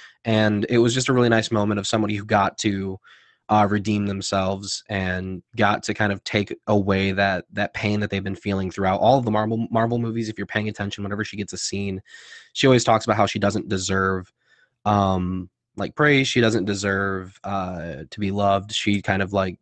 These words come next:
belie-, she really takes this death that she had caused to heart.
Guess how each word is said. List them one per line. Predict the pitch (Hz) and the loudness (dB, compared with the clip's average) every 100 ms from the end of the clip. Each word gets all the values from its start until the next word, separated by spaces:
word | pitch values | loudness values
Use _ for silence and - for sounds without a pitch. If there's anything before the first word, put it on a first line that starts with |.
| 113 | 0
belie-, | 110 104 104 87 | 2 4 2 0
she | - | 0
really | 110 110 104 | 4 4 4
takes | - 87 - - | 0 -2 -6 -8
this | 110 104 - | -2 -2 -2
death | 107 101 101 101 101 | -2 0 0 0 -4
that | 92 | -4
she | - 95 | -2 -6
had | - | -4
caused | 90 90 90 | -4 -4 -4
to | 87 | -12
heart. | - 82 73 | -10 -12 -12